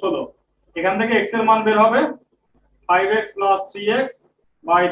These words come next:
three equal to ষোলো। তাহলে eight x equal to তিন ষোলো আটচল্লিশ, x equal to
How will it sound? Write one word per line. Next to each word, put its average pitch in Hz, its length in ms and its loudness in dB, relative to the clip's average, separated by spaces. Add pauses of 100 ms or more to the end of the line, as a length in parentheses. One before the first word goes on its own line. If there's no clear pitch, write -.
three 214 260 -8
equal 202 300 -2
to 185 60 -4 (120)
ষোলো। 214 220 0 (680)
তাহলে 208 300 2 (600)
eight 202 320 2 (140)
x 233 40 -4 (100)
equal 208 340 -2
to 202 60 -4 (120)
তিন 196 220 0
ষোলো 196 160 -2 (140)
আটচল্লিশ, 208 540 0 (1160)
x 190 140 -2 (140)
equal 214 300 0
to 269 80 4